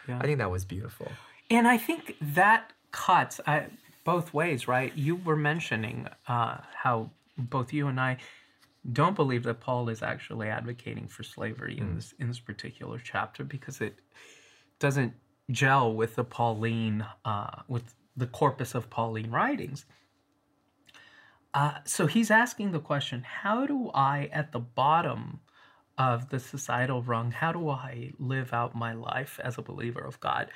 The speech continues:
Speaker 2: Mm.
Speaker 1: But that doesn't mean that those at the bottom of the societal rung have to take abuse or
Speaker 2: No.
Speaker 1: oppression.
Speaker 2: Yeah.
Speaker 1: And the reason why we kind of feel like we need to point that out is because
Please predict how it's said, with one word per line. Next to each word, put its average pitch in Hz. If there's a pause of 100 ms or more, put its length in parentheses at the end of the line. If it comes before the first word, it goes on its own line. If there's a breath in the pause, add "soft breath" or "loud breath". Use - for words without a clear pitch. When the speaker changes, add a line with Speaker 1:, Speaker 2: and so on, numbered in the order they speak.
Speaker 2:
Mm. 110 (760 loud breath)
Speaker 1:
But 233
that 339
doesn't 302
mean 254
that 190
those 202
at 185
the 170
bottom 156
of 135
the 143
societal 135
rung 135
have 131
to 135
take 123
abuse 123
or 123
Speaker 2:
No. 95
Speaker 1:
oppression. -
Speaker 2:
Yeah. 90 (400 soft breath)
Speaker 1:
And 160
the 165
reason 220
why 185
we 143 (180)
kind 196
of 165
feel 190
like 139
we 143
need 135
to 120
point 123
that 110
out 185
is 151
because 160